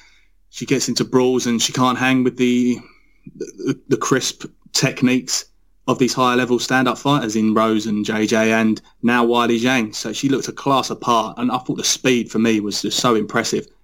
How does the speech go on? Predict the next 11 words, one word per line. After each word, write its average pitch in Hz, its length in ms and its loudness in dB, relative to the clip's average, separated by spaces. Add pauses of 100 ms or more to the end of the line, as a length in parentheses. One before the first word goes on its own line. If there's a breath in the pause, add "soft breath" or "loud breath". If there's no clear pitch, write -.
In 120 60 0
the 117 60 4
way 123 180 2
she - 260 -6 (460 soft breath)
ran 127 160 2
across 117 260 -4
the 120 80 -4
cage, 117 420 0
landed 117 280 0
them 110 160 0
knees, 113 400 0